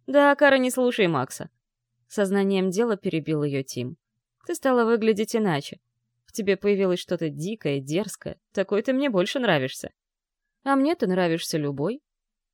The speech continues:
добавил многозначительно Даниэль, и ребята заулюлюкали. «Кара», нерешительно обратилась ко мне Мари, когда они смолкли. «Ты...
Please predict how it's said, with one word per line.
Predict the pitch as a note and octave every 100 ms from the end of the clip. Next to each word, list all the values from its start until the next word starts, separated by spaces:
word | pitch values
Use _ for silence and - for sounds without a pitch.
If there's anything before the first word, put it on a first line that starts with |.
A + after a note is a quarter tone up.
| G#3
добавил | G3+ G3+ G3 F#3
многозначительно | F#3 F3+ F3 F3+ F3 F3+ F#3+ - F3
Даниэль, | E3 E3 D#3+ F3 A#3+ _ -
и |
ребята | A#3+ A#3 G#3 G#3
заулюлюкали. | G#3 G3+ G3 F#3+ F3 C#3 C3+ C3+ C3+ F3+ _ _ _ _ _ _
«Кара», | - G#3+ G#3+ A3+ F#3+ _ _ _ _ _ _
нерешительно | G3+ G3 F#3+ G#3 - F#3 E3+
обратилась | E3 F3 F3 D#3+
ко | - E3
мне | D#3+
Мари, | D#3+ D3+ D#3+ A3+ _ _ -
когда | F3+ E3 E3+
они | D#3+ D#3+
смолкли. | - D3+ C3+ - C#3+ - _ _ _ _
«Ты... | - G3 G3